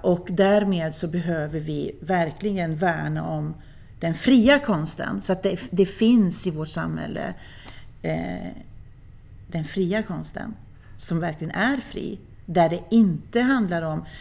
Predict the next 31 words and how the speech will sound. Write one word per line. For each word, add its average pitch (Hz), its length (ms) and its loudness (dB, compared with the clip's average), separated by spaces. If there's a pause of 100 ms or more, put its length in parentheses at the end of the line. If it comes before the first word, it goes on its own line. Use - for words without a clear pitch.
(140)
villkor 170 600 2
och 156 80 -4
förutsättningar 170 920 -4
på 175 60 -8
det 78 140 -4
viset, - 400 -8
utan, 85 420 -6 (880)
ja, 180 220 4
i, 247 320 6
i 262 140 10
en 247 100 6
offentlighet 220 760 2
så, - 140 -4 (200)
så, - 200 -4
så - 260 -6
krävs 233 500 2
det 180 80 0
liksom 180 220 -6
anpassningar, 202 880 -2 (180)
och 220 100 0
där 220 420 4
finns 180 280 -2
det 190 80 -2
en 185 80 -4
fara. 233 360 0 (280)
Jag 247 460 4
tycker 160 320 -2
naturligtvis 202 840 -2
att - 200 -6 (100)
det 170 440 -2
är - 60 -4